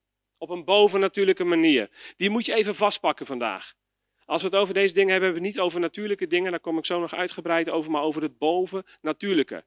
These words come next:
Op het moment dat jij je leven aan Jezus gaf, ook al had je dat zelf niet door, ben je een bovennatuurlijk leven en een bovennatuurlijke wereld ingestapt. En dat is de reden waarom dat we allemaal een honger hebben om iets van God te ervaren. Om iets van God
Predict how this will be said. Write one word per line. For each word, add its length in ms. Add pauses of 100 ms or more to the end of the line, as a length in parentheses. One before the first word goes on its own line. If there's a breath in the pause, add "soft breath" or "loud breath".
(560)
Op 80
het 120
moment 340
dat 140
jij 360
je 160
leven 340
aan 120
Jezus 320
gaf, 200
ook 180
al 160
had 140
je 80
dat 140
zelf 280
niet 200
door, 380 (680)
ben 140
je 120
een 80
bovennatuurlijk 600
leven 340
en 60
een 80
bovennatuurlijke 600
wereld 300
ingestapt. 640 (920 soft breath)
En 140
dat 180
is 100
de 80
reden 240
waarom 180
dat 100
we 80
allemaal 340
een 100
honger 340
hebben 280
om 140
iets 160
van 100
God 180
te 80
ervaren. 500
Om 160
iets 160
van 120
God 280